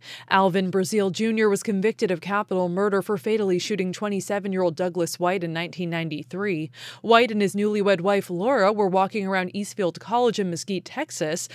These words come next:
when Brazil attempted to rob them. White was killed and his wife was raped. If forty-three-year-old Brazil is put to death, it will be the second execution in a week and the thirteenth of the year in Texas.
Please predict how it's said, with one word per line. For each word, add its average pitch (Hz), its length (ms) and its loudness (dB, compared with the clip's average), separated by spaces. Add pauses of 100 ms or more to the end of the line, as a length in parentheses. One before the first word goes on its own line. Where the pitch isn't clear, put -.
(160)
when 262 260 2
Brazil 254 360 2
attempted 208 420 -4
to 180 120 -6
rob 196 340 -4
them. 160 340 -2 (240)
White 185 320 4
was 175 160 -2
killed 262 400 4
and 233 100 0
his 254 140 -2
wife 175 260 0
was 160 200 -6
raped. 202 500 -4 (300)
If 220 160 2
forty-three-year-old 202 760 2
Brazil 202 380 2
is 269 180 0
put - 220 -2
to 175 120 -6
death, 156 380 -2 (220)
it 294 80 0
will 294 140 2
be 302 120 2
the 262 140 -2
second 247 400 -2
execution 202 580 -4
in 185 140 -2
a 180 60 -2
week 226 300 -4
and 208 140 -4
the 202 80 -4
thirteenth 208 560 -4
of 165 140 -4
the 185 100 0
year 220 380 0
in 180 120 -6
Texas. - 760 -6